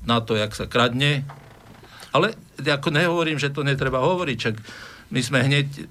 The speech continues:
na dru-, hneď, jak to vyšlo v tom parlamente, táto, táto zloba, tak sme to zverejnili, aby ľudia videli, že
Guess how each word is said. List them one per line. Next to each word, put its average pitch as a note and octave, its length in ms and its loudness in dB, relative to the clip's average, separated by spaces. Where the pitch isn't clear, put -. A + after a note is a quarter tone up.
na C#3 240 4
dru-, C#3+ 240 -2
hneď, C3+ 320 2
jak C#3+ 240 2
to C3 80 0
vyšlo B2 400 0
v - 80 -10
tom A#2+ 80 0
parlamente, A#2+ 640 0
táto, A2+ 480 -2
táto A2 240 -4
zloba, A2+ 560 2
tak A#2 160 -8
sme B2+ 160 -4
to A2+ 160 -4
zverejnili, B2+ 640 2
aby A#2+ 160 0
ľudia C3+ 320 2
videli, A#2+ 400 0
že A2+ 240 0